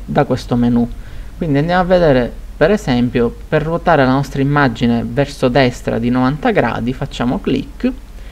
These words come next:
e abbiamo ottenuto una rotazione di novanta gradi in senso orario. Viceversa, se io voglio ruotare ancora l'immagine di altri novanta gradi, basterà ripetere l'operazione, quindi immagine, trasforma,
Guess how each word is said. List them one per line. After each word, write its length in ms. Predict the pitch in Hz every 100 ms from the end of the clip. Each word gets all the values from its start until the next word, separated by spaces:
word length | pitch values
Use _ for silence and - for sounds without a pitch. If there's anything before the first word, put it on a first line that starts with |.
| - - -
e 80 | 269
abbiamo 260 | 269 226
ottenuto 400 | 180 - 214 147
una 140 | 147 170
rotazione 680 | 202 233 262 - 160 135
di 80 | 131
novanta 460 | 143 180 175 185 247
gradi 540 | 175 120 120 123 131
in 180 | - 185
senso 380 | 151 131 117 127
orario. 640 | 117 117 113 117 - - - - - - - -
Viceversa, 800 | 135 175 170 175 - - 117 120
se 160 | -
io 180 | 151 165
voglio 280 | 151 151 135
ruotare 400 | 139 139 156 135
ancora 400 | 123 127 139 123
l'immagine 840 | 120 131 135 123 117 - 113 110
di 100 | 117
altri 320 | 135 131 -
novanta 400 | 120 123 139 240
gradi, 500 | 233 151 127 139 123 -
basterà 460 | - 190 - 202 147
ripetere 720 | 143 196 135 120 - 113 113 - - - - - - -
l'operazione, 800 | - 135 123 113 - - 110 110
quindi 320 | 123 135 117 196
immagine, 680 | 254 127 113 110 - 113 -
trasforma, 800 | 190 240 - 135 - 139 151